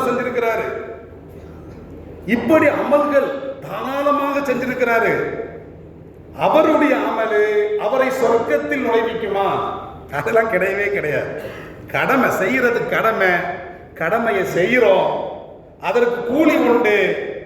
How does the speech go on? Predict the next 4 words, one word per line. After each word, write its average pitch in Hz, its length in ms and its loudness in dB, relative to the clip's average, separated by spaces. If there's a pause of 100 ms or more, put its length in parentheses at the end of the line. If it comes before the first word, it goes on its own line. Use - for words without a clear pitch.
(520)
இந்த 233 240 0 (200)
அமல் 285 260 4 (100)
என்பது 202 420 0 (1040)
என்னை 254 280 4